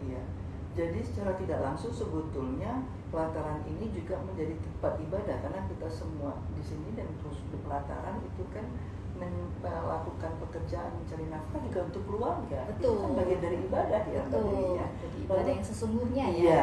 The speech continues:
Speaker 1: betul.
Speaker 2: istilahnya.
Speaker 1: Nggak hanya
Speaker 2: Iya.
Speaker 1: yang ritual-ritual saja, tapi
Speaker 2: Betul.
Speaker 1: penting juga di dalam bagaimana implementasi dalam kehidupan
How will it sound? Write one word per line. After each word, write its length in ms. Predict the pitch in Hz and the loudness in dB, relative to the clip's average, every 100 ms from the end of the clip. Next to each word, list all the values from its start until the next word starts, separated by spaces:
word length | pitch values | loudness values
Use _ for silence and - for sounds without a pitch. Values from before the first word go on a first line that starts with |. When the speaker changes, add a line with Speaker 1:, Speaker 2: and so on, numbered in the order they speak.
| - | 8
Speaker 1:
betul. 140 | - | 2
Speaker 2:
istilahnya. 640 | - 143 131 123 120 117 127 127 | 2 4 6 6 4 4 2 2
Speaker 1:
Nggak 220 | 151 156 | 2 2
hanya 220 | 160 156 | 2 0
Speaker 2:
Iya. 100 | 156 156 | 2 2
Speaker 1:
yang 100 | 147 | 0
ritual-ritual 840 | 165 - 165 151 156 156 160 151 | -2 2 6 8 8 4 4 4
saja, 240 | 147 208 156 | 4 2 2
tapi 220 | - 143 190 | 2 2 2
Speaker 2:
Betul. 100 | 185 | 2
Speaker 1:
penting 360 | 175 165 165 147 | 2 2 2 2
juga 160 | 185 151 | 4 4
di 120 | 143 131 | 4 2
dalam 300 | 123 120 123 | 2 2 2
bagaimana 480 | 127 127 127 131 127 - | -2 -2 0 2 2 0
implementasi 800 | - 131 - 123 - - - 156 | -2 -2 -2 -4 -4 -4 -4 -4
dalam 240 | 127 120 135 | -2 -2 -2
kehidupan 380 | 131 127 127 | -4 -4 -2